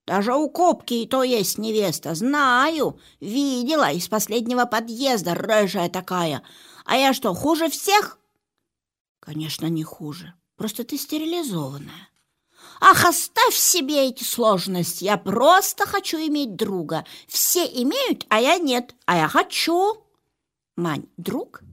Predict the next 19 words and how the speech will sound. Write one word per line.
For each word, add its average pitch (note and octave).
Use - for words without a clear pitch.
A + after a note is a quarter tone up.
это F3+
трудно", G#3+
попробовала F3+
я G3
вразумить A3
нашу G3
махровую C4+
эгоистку. G#3+
"Друг A#3+
даст F#3
половину F#3+
себя, B3+
но E3
и D#3
заберёт C#4
половину D#3+
от C#4
тебя". C4
"Даст? G#3+